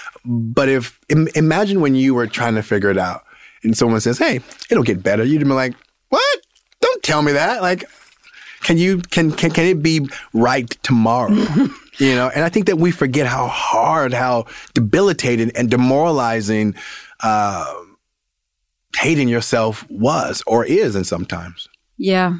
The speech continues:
Speaker 2: I mean, you're so right. I think that, you know, what's difficult, a, a, a needle that we're always trying to thread, and it is, like, such a narrow <laughs> eye on that needle is, you know, okay, I need to tell folks that might not have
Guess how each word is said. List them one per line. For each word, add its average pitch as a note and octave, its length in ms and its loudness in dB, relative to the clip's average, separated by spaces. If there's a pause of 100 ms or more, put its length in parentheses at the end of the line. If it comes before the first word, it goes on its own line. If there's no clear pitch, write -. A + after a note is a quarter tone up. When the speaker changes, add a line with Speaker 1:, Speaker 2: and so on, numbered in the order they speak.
(160)
Speaker 2:
I A#3 100 0
mean, B3+ 140 4
you're B3+ 80 0
so D#4+ 240 0
right. F3 320 0 (180)
I A3+ 80 0
think G4 220 -2
that, G3+ 200 0 (500)
you A#3 60 2
know, A3 100 4
what's A3+ 240 2
difficult, E3+ 580 -2 (140)
a, F3+ 280 2 (240)
a, - 260 0 (140)
a F3 80 2
needle F#3+ 280 4
that F#3 100 2
we're E3 140 2
always D#3+ 200 0
trying D#3+ 180 0
to D#3 60 2
thread, D3+ 320 0
and D3+ 120 2
it D3 100 0
is, C3+ 120 -4
like, C#3 240 -6
such - 460 -4
a D#3+ 340 2
narrow D#3+ 480 4
<laughs> G3+ 180 2
eye F3+ 360 0
on F3 140 0
that D#3+ 160 2
needle E3 420 0
is, D#3+ 440 0 (680)
you F#3 120 2
know, D3+ 180 4
okay, D#3+ 440 0 (140)
I G3 200 4
need A#3+ 260 0
to F#3 100 0
tell D#3 500 0 (100)
folks - 540 -2 (140)
that D3 440 0 (220)
might E3+ 280 2
not D#3+ 280 0
have D#3 420 -2